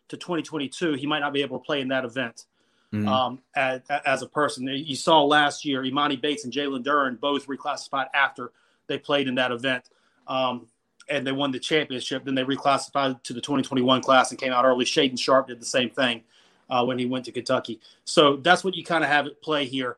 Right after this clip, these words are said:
Speaker 1: um, which is leading to the uncertainty of a timeline as to will Nike allow him to, to, to, to do, um, the, the reclassification aspect of it.
Speaker 2: Now, I know you haven't posted anything to On Three, and I know there's not much more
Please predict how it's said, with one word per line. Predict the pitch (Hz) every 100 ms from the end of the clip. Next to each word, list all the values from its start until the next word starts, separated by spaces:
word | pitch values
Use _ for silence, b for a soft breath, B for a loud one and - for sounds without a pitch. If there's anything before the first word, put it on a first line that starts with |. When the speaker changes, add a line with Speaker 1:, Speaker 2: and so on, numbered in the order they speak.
| _ _ -
Speaker 1:
um, | 139 131 139
which | 143 147
is | 135 135
leading | 156 156 151 135
to | - 170 156 147 135 131 170
the | 147 151
uncertainty | 156 - - 170 143 139
of | 143
a | 135
timeline | - 151 147 135 127 120 120 117 _ _ -
as | 139 -
to | 139
will | 143 139
Nike | 139 147 143
allow | 139 139 135 131
him | 131
to, | 127 127
to, | 123 -
to, | 135 139 123 127 - _ -
to | 131
do, | 143 139 135
um, | 127 123 120 120 _ _ _ _ -
the, | 156 165
the | 151
reclassification | 139 139 147 - 123 123 - 120
aspect | 117 113 117 113
of | 104
it. | - _ _ _ _ _ b b b b -
Speaker 2:
Now, | 120
I | 127
know | 151
you | 139
haven't | 143 127 104
posted | 143 131 - 113
anything | 110 110 117 107
to |
On | 104 110
Three, | 98 113 110
and | 101
I | 101
know | 107
there's | 98 95
not | 117
much | 107 107 -
more | 110 107 104